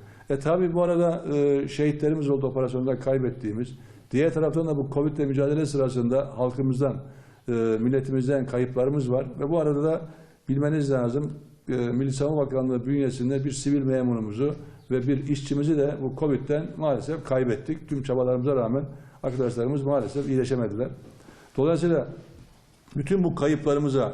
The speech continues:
şehitlerimiz başta olmak üzere Allah'tan rahmet diliyorum, ailelerine sabır diliyorum. Gazilerimize minnetlerimizi ve şükranlarımızı sunuyorum. Ve diğer taraftan şu anda hastanede tedavi görmekte olan yaralılarımız var. Onlara da Allah'tan acil şifalar diliyorum bu güzel bayram gününde.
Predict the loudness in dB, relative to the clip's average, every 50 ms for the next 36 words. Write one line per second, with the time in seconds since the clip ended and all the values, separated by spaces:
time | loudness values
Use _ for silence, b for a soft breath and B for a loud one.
0 | -6 -4 0 0 0 0 0 0 0 2 2 0 0 0 -2 -2 -2 -2 0 0
1 | 0 0 0 0 0 0 0 0 0 -2 -6 B B B B B -2 0 2 2
2 | 2 2 0 2 2 2 2 2 0 -2 -2 -2 -2 0 2 2 2 0 0 0
3 | 2 2 2 2 2 2 2 2 0 0 0 0 0 0 0 0 0 0 2 2
4 | 0 -2 -4 -8 -14 B B B B B B B B B B 2 2 4 4 2
5 | 2 2 2 2 2 0 2 2 2 2 0 -2 -2 -2 0 0 0 0 0 0
6 | 0 2 2 2 0 0 0 -2 -4 -2 0 2 2 2 0 0 0 -2 -2 -2
7 | 0 2 2 2 2 0 -2 -6 -10 -16 B B B B B B B B B B
8 | 0 0 2 2 2 2 2 2 2 2 2 0 0 0 0 0 0 0 2 2
9 | 2 2 2 2 0 0 0 2 2 2 2 2 0 0 0 0 2 2 2 2
10 | 2 2 2 2 0 0 0 0 0 0 0 0 -2 -8 -14 -16 -12 -6 -2 0
11 | 0 2 2 2 2 2 2 0 0 0 0 -2 -2 -4 B B B B B B
12 | B B 0 0 2 2 2 2 2 2 2 0 0 -2 -4 -2 0 0 0 0
13 | -2 -4 -2 0 0 2 2 2 0 0 0 0 0 0 0 -2 -2 0 2 2
14 | 2 0 0 0 0 2 2 2 0 0 0 0 0 0 0 -2